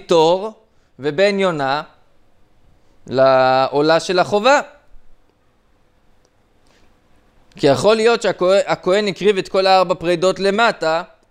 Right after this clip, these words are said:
ואז החטאת שלה כשרה. ואז היא צריכה לזווג לחטאת שלה את אותו סוג שהקריבו לה לשם חטאת, היא צריכה להקריב עכשיו עולה.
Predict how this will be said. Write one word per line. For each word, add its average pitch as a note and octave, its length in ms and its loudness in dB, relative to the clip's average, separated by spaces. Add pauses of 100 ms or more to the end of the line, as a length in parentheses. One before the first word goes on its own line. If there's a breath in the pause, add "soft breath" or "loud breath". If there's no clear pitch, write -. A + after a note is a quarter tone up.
(140)
ואז E3 240 -6
החטאת F#3 400 -4
שלה F#3 200 -2
כשרה. E3+ 440 0 (1300 soft breath)
ואז C3+ 160 0
היא D#3+ 80 -10
צריכה F#3+ 1000 0
לזווג F3 520 -4
לחטאת G3+ 520 -2
שלה F3+ 500 0 (540)
את C3 100 -6
אותו G#3 260 2
סוג A3 260 -2
שהקריבו G3+ 420 -2
לה G3+ 160 4
לשם G3+ 420 -2
חטאת, A3+ 360 0
היא F#3+ 80 -6
צריכה G#3 180 -4
להקריב G3+ 340 0
עכשיו G3+ 280 0
עולה. A3+ 340 0